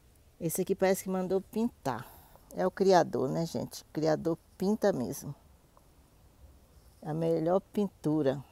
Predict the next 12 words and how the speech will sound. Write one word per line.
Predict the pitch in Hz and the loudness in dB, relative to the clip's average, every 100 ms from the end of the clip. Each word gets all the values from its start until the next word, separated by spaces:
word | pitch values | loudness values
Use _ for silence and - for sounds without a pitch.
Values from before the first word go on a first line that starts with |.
| - | -6
da | 143 | -2
natureza. | 143 147 - 160 - 147 - - _ - - - | 0 0 -2 -6 -4 -8 -12 -20 _ -20 -20 -6
Olha | 135 165 | 0 2
quantas | 185 175 160 147 - | 2 -2 -2 -4 -6
flores | - 151 147 135 | 0 4 4 2
vai | 139 139 | -2 -4
sair | - 143 135 139 | -2 -2 0 0
ali, | 131 135 135 | 0 -2 -2
ó. | 160 - - - | -4 -6 -16 -12
Os | 135 | -6
botões | 135 143 - 143 147 | -2 -2 0 -2 -2
florais. | - 143 139 131 151 180 - | -4 2 2 4 4 2 -2